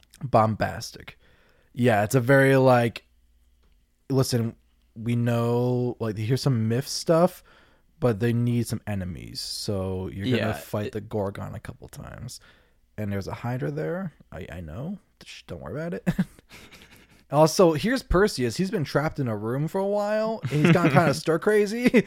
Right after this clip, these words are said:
Speaker 1: <laughs> so you need to kill him too.
Speaker 2: Just
Speaker 1: <laughs>
Speaker 2: everyone's,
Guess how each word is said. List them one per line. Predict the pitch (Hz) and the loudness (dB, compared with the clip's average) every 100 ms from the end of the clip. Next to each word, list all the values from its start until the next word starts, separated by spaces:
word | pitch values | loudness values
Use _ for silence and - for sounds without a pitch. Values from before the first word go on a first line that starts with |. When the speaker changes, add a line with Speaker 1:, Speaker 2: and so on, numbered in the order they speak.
| - | 0
Speaker 1:
<laughs> | - | -8
so | - 226 | 8 8
you | 202 | 8
need | 254 175 | 4 2
to | |
kill | - - 180 | -2 2 4
him | 139 | 4
too. | - 247 | 6 8
Speaker 2:
Just | 302 214 | 8 8
Speaker 1:
<laughs> | |
Speaker 2:
everyone's, | 143 156 170 160 143 - | 10 12 12 10 8 2